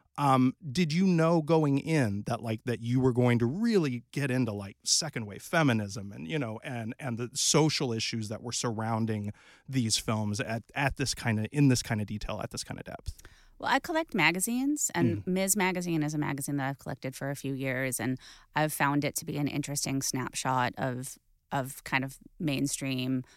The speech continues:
Speaker 2: um, doctrinaire <laughs> feminism
Speaker 1: <laughs>
Speaker 2: of the moment, you know, that the magazine is being published. And then I also started, at the beginning of Erotic eighties, I started collecting Playboy as well. And so those are two really interesting polls,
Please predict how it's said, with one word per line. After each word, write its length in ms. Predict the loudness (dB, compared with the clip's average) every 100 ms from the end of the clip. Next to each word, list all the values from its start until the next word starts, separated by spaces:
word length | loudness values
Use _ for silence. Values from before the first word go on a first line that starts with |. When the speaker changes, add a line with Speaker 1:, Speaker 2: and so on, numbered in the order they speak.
| _ _ _
Speaker 2:
um, 520 | 2 2 2 -2 -4 -14 -20 -20 -16 -14 -4
doctrinaire 480 | -2 -2 0 0 0
<laughs> 0 |
feminism 760 | -2 -2 2 4 6 6 6 4 2
Speaker 1:
<laughs> 160 | -2 0
Speaker 2:
of 440 | 4 6 4 2
the 200 | -4 0
moment, 520 | 2 4 4 2 0 -4 _ _
you 160 | -2 0
know, 120 | 0
that 160 | 0 -2
the 40 |
magazine 320 | 0 0 0
is 80 | -2
being 140 | -2 0
published. 420 | 0 2 0 0
And 140 | 2
then 260 | 2 2 0 -4 -20 _ 2
I 100 | 4
also 260 | 6 4
started, 380 | 4 2 2 -2 -10 _ -8
at 140 | -6
the 40 | -2
beginning 300 | 2 2 2
of 80 |
Erotic 260 | -2 -4 -4
eighties, 240 | -6 -6
I 80 | -6
started 220 | -6 -6
collecting 340 | -8 -10 -6 -6
Playboy 380 | -6 -10 -10 -10
as 100 | -10
well. 300 | -8 -8 -8
And 140 | -4 -2
so 200 | -2 -2
those 280 | 0 2 2
are 80 |
two 280 | 2 -2 -2
really 280 | 0 2 0
interesting 400 | -2 -2 0 -2
polls, 600 | -2 -2 -2 -2 0 0